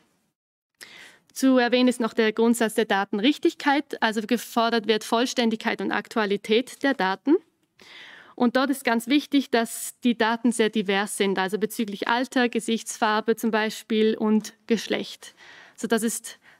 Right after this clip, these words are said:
dann auch im engen Zusammenhang zu sehen mit dem Diskriminierungspotenzial, auf das wir gleich noch zu sprechen kommen. Kommen wir zur Gesichtserkennung im öffentlichen Raum durch die Privaten.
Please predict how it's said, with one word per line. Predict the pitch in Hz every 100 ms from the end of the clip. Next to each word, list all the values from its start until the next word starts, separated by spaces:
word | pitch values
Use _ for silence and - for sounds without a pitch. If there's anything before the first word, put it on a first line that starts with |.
| -
dann | 220
auch | 220
im | 226 220
engen | - 254 269
Zusammenhang | 262 233 226 233 226 233
zu | 214
sehen | 220 220
mit | 214 214
dem | 214 208 - _ -
Diskriminierungspotenzial, | 233 - - 214 214 220 226 - 226 226 220 - 196 196 -
auf | 226 -
das | 208
wir | -
gleich | 226 190 -
noch | 226
zu | -
sprechen | - 226 - 196
kommen. | - - 196 _ _ _ _ _ _ _ _ - _ _ - - - _ _ _ - - _ _ - - - - _ _ _
Kommen | - 254 262
wir | 262
zur | 269 262
Gesichtserkennung | 262 - 294 - 285 254 247
im | 240
öffentlichen | 247 247 269 240 - 220 220
Raum | 220 208 214
durch | 214 226 -
die | 226
Privaten. | - 220 180 190 - - -